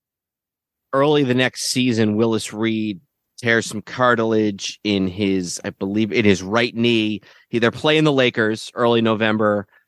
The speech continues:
and he feels, uh, something snap or tear in his right knee, ends up missing basically all of the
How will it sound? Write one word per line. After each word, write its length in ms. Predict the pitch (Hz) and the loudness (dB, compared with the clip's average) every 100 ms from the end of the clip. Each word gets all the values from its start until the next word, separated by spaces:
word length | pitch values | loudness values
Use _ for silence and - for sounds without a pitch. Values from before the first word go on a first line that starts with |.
| _ _ | _ _
and 180 | 110 110 | -6 -4
he 100 | 107 | -4
feels, 680 | 98 - 123 113 110 - - | -6 -2 0 2 -2 -6 -10
uh, 240 | 107 107 110 | -6 -4 -6
something 460 | - 123 104 107 | -8 -8 -8 -10
snap 460 | - - 123 117 113 - - | -8 -4 0 0 -2 -8 -12
or 80 | |
tear 520 | 101 - 123 117 107 95 | -10 -4 -2 0 -2 -4
in 140 | 107 | -6
his 180 | 98 - | -8 -4
right 240 | 110 113 | -2 -2
knee, 440 | 101 120 113 110 - _ _ _ - | 0 0 0 -2 -8 _ _ _ -4
ends 240 | 139 143 | 0 2
up 140 | 135 127 | 0 -2
missing 640 | 131 131 - 123 117 110 - _ _ _ 104 | -2 -4 -2 0 0 -2 -8 _ _ _ -8
basically 600 | 98 156 156 156 - 123 120 | 0 2 2 0 0 0 0
all 680 | 110 110 110 110 104 101 - | 2 2 4 2 0 -2 -6
of 580 | 107 107 104 98 92 95 | -4 -2 -2 -6 -12 -6
the 420 | 104 101 95 95 | -2 0 -2 -4